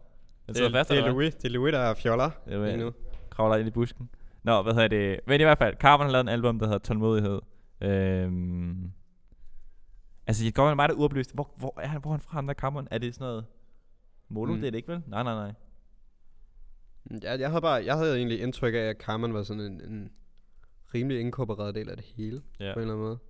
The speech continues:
Speaker 1: Men bare ikke rigtig har haft sådan der sit, sin tid i spotlight. Det har han i hvert fald nu med det her album. Kan man ikke sige det?
Speaker 2: Jo.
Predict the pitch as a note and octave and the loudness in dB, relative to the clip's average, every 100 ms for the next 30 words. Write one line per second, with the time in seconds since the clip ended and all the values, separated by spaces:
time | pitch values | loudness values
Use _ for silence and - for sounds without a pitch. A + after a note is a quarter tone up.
0 | - - - - - - - - - - | -20 -20 -20 -20 -20 -20 -20 -20 -20 -12
1 | - G#2+ A2 A#2 A#2 A#2 A#2 A#2+ A2 G2+ | -4 -2 0 -2 -2 -2 -4 -2 -4 -4
2 | A2 A2 - - G#2+ G2+ - - - - | -6 -8 -10 -8 -6 -6 -10 -18 -20 -20
3 | - - - - _ _ - - - - | -20 -20 -20 -20 _ _ -20 -20 -20 -20
4 | - - _ _ - - - C3+ - - | -20 -20 _ _ -20 -16 -8 -8 -8 -16
5 | - - - D3 A#2 B2+ A#2+ A#2+ A#2+ G#2+ | -16 -10 -4 -2 -2 -6 -4 -4 -2 -2
6 | B2 F#3 D#3 B2 A#2 C#3 C#3 A#2+ - B2+ | -2 0 2 0 0 -2 -2 -4 -6 -8
7 | C3+ A2 - - - - - - - - | -10 -12 -18 -20 -20 -20 -20 -20 -20 -20
8 | - C3 - A#3+ - - - - - - | -8 -6 -4 -8 -8 -18 -18 -20 -20 -20
9 | - - - - G#2+ G#2 | -20 -20 -20 0 2 2